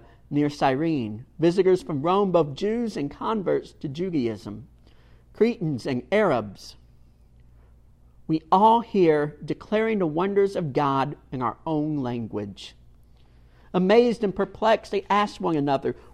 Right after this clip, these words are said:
"What does this mean?" Some, however, made fun of them, saying, "They have had too much wine." Then Peter stood up with the eleven,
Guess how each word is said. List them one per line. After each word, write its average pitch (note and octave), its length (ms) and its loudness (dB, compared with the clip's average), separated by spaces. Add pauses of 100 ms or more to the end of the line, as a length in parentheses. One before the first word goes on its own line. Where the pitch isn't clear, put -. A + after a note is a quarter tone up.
"What - 340 2
does - 240 2
this F#3 400 -4 (120)
mean?" D3 520 -4 (1160)
Some, F3+ 340 2
however, F3 420 4
made E3 240 -2
fun A3+ 240 0
of D3+ 100 -4
them, B2 160 -4
saying, C3+ 380 -2 (220)
"They - 60 -2
have E3+ 80 2
had F#3+ 320 -4
too G#3+ 160 -4
much E3 280 -2
wine." C#3 580 -4 (1500)
Then G3+ 360 4
Peter G#3+ 360 4
stood G#3 360 0
up G3+ 180 4
with - 160 0
the F#3 140 2
eleven, D#3+ 480 2